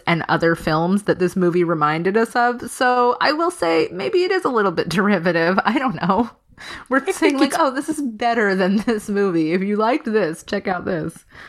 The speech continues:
Speaker 2: Right. I mean, I, you know, it's, when it's a genre like this, I don't know that I would ever use the word derivative, but I mean, like, it'll definitely
Speaker 1: Mm-hmm.
Speaker 2: remind you of some stuff. And, like,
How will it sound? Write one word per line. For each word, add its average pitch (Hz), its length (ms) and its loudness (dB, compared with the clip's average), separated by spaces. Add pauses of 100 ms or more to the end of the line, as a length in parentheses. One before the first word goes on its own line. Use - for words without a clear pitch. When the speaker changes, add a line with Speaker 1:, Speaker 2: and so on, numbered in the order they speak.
Speaker 2:
Right. 277 120 2
I 196 120 4
mean, 214 220 4
I, 202 280 -4
you 262 160 4
know, 180 80 0
it's, 214 400 0
when 226 200 0
it's 254 160 -2
a 269 60 2
genre 269 400 0
like 165 260 0
this, 139 200 0
I 147 200 0
don't 160 240 0
know 143 160 2
that 131 260 0
I 127 100 4
would 123 140 2
ever 120 180 0
use 117 300 -2
the 117 80 -4
word 107 260 -2
derivative, 110 680 0
but 120 80 0
I 127 60 2
mean, 131 160 2
like, 131 180 2
it'll 151 240 0
definitely 156 400 0
Speaker 1:
Mm-hmm. 127 80 4
Speaker 2:
remind 120 340 2
you 120 140 2
of 104 60 -6
some 107 180 -6
stuff. - 560 -6
And, 127 140 2
like, 127 340 0